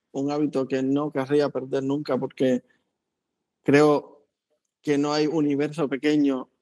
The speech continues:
cuando te enfrentas a un libro. Te puedes recrear lo que quieras, eh, en tu mente y eso te abre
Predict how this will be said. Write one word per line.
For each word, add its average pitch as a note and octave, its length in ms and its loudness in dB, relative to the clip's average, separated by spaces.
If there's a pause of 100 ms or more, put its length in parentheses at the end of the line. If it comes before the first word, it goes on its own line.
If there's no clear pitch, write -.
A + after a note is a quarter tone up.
(640)
cuando C#3 280 0
te C3+ 60 0
enfrentas C#3 420 -2
a C#3 40 2
un C3 100 2
libro. D3 360 4 (340)
Te C3+ 80 -8
puedes C#3 540 2 (460)
recrear C#3 500 2
lo D3+ 160 2
que B2+ 160 -8
quieras, C#3+ 560 -2 (280)
eh, C3+ 340 -4
en C#3 160 -2
tu D3 120 0
mente C#3+ 380 2
y C#3 80 4
eso C#3+ 180 -2
te C#3+ 140 0
abre C#3+ 460 -2